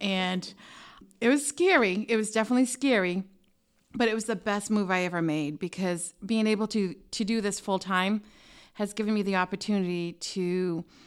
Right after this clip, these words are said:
polish my skills and be able to offer so much more to my clients. And I am all over the place because I have the time to be all over the South Shore,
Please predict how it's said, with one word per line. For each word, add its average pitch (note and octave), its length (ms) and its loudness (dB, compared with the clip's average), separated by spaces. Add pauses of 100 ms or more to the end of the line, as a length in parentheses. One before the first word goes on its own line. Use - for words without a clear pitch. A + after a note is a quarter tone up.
(120)
polish A#3 520 2
my F3+ 120 2
skills E3 640 -6
and F#3 520 -4 (320)
be G3 100 2
able F#3+ 140 0
to G3 120 -4
offer G3+ 280 0
so F#3+ 160 -6
much F3 260 -6
more F3 240 -2
to G3 140 -8
my E3 100 -2
clients. F#3+ 720 -4 (440)
And F#3+ 380 -2
I A3+ 80 2
am C4+ 220 6
all G4 160 6
over F3 100 0
the D#3+ 80 -6
place D3 520 -6 (220)
because A#3 280 -2
I A3+ 80 4
have A#3 280 -2
the A#3+ 100 -2
time F#3 320 -2
to G3 120 -6
be F3+ 140 -2
all G3 240 0
over A3 100 -4
the A#3+ 80 -4
South A3+ 280 -2
Shore, F#3+ 440 0